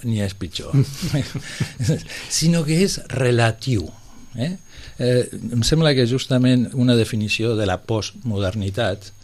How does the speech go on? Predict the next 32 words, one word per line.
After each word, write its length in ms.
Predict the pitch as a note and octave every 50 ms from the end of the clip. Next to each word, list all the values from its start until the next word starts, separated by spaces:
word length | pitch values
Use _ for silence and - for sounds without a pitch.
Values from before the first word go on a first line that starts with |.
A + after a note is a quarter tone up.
| - - - - - - - _ _ _
que 100 | - -
ara 140 | E2+ G2 G2 F2+
no 160 | G#2+ G2 F#2
sé 220 | - - G2 F2+
efectivament 800 | - - - - A2+ G2+ F#2+ - G2 F2+ F#2+ F#2+ F#2+ G2+ F2 E2+ E2+ - - G2+
on 60 | F#2+
estem, 320 | - G2 - - A#2 G#2+ G#2
si 120 | G2+ G#2+ -
estem 180 | - G#2+ G2+
en 80 | G2 F#2+
la 60 | G2
post-post 640 | G2 G2+ G2 F#2 - - - B2+ A#2+ A#2+ - - - - - - - - - -
o, 480 | B2+ G#2+ G2 G2+ G2+ G2+ F#2 F2+ G2
no, 460 | F2+ F#2 G2+ F2+ F#2+ F2 G2 G#2+ F#2+ F2+
per, 220 | - G#2 G#2 G2+ G2+
per 140 | A#2+ G#2+
on 80 | A2 A2
anem, 240 | G2+ A#2+ C3 C3+ A#2
però 140 | A#2+ A2 G#2+
en 20 |
principi, 380 | G2+ A#2 A2+ - D3+ B2 C#3+ C#3+ - - - -
o 60 | -
sigui, 220 | - B2+ A2+ G2 G2
la 80 | G2+ G2+ -
postmodernitat, 1040 | C#3 C3 B2 - B2+ A2+ A#2 B2+ C#3 C3+ B2 B2 A#2 A2+ - B2 A#2 B2+ C3+ - - - - - - - - - - - -
eh, 720 | - C3 A#2+ A#2 A#2 A2+ A2 A2 A2+ A2 A2 G#2+ F#2+ - - -
és 360 | - C3+ C#3 - C#3 - - - -
justament 640 | A#2 A2+ C#3+ C3 - - C#3+ C3 C#3 C#3 D3 C#3+ B2
de 140 | C3 A#2 A2
que 80 | A2+ A2+
els 200 | A2 A2 G2 A2 G2+
absoluts, 680 | G2 - - G#2+ A#2+ D#3 D#3 A#2+ - - - - -